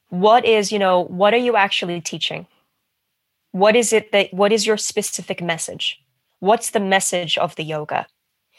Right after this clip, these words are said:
Is it physical? Is it emotional?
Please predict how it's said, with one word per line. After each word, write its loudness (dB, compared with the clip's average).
Is 2
it 2
physical? 2
Is -4
it 0
emotional? -2